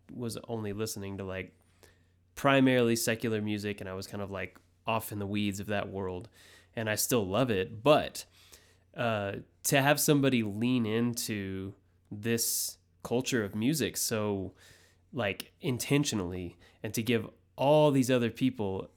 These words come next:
a reason and an opportunity to connect over this stuff is, like,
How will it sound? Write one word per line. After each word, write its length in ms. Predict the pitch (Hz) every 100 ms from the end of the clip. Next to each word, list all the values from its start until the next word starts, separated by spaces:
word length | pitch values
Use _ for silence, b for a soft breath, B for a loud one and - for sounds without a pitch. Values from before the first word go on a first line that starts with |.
| -
a 180 | 104
reason 720 | 98 104 143 139 92 95 104 -
and 520 | 107 104 98 95 - b b b
an 100 | 123
opportunity 640 | 110 107 101 147 147 107
to 240 | 98 - 120
connect 380 | - 101 117 113
over 260 | 92 95
this 140 | 92 -
stuff 240 | - 95
is, 120 | 98
like, 320 | 95 90 -